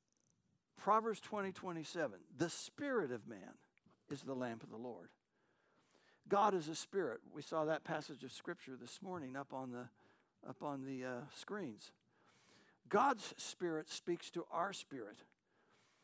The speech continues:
And if you get an impression from his spirit, then it will communicate. And your,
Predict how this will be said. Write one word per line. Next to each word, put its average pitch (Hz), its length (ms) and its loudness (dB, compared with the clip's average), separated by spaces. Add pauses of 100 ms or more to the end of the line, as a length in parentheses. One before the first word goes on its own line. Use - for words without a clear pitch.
(240)
And 175 140 8
if 180 100 0
you 285 80 2
get 294 160 6
an 254 80 4
impression 214 580 2
from 202 220 -2
his 165 220 -2
spirit, 220 580 0 (240)
then 277 380 8
it 233 180 8
will 196 140 2
communicate. 196 800 0 (300)
And 185 160 6
your, 175 180 4